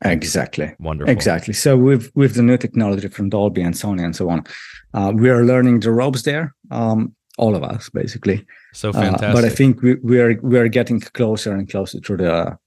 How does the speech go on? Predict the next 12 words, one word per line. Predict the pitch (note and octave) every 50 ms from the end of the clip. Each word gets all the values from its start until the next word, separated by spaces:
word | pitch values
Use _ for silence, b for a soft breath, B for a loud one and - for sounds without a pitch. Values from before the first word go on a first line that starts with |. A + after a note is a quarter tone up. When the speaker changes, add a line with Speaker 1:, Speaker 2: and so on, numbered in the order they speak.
| _ _ -
Speaker 1:
to | A2+
the | F2 F2+ E2+ E2 D#2+ D#2+ - -
middle | - - A2+ A#2 A#2 G2+ G#2+ G2
ground | E2 - F2 D#2 E2 E2+ E2 E2+
of | E2 - -
what | F#2 F#2 F2+ E2
is | D#2+ F2
actually | E2+ E2 - - F2 D#2 D2+
feasible, | - - G2 E2+ F2 F2 - D2+ C#2+ D2 D2+ D2+ - -
uh, | - F2 D#2+ D#2 D#2+ E2 D#2+
and, | D#2+ D#2+ D#2 D#2 - - -
and | E2 E2 D2+